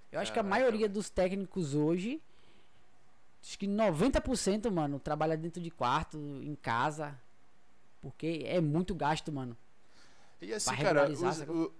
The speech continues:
Speaker 2: o, o que vocês utilizam de, de, de material, não tem nada assim que seja químico ou algo que venha fazer mal ali pra você trabalhar?
Speaker 1: Mano, é, mano. A resina.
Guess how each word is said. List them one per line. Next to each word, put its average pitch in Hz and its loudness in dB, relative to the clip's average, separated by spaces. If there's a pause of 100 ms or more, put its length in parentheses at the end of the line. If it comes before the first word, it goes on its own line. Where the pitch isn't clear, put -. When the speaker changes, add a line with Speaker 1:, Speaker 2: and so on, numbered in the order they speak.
Speaker 2:
o, 156 -4
o - -10
que - -4
vocês 151 -4
utilizam 131 -6
de, 113 -8
de, 101 -8
de 92 -10
material, 98 0
não 98 -12
tem 110 -8
nada 104 -2
assim 101 -8
que - -16
seja 92 -12
químico 101 -12
ou 82 -6
algo 90 -2
que - -16
venha 90 -14
fazer 92 -12
mal 90 -6
ali 90 -12
pra 92 -12
você 90 -14
trabalhar? 90 -8
Speaker 1:
Mano, 220 2
é, 190 4
mano. 147 -2 (160)
A 127 -12
resina. 165 2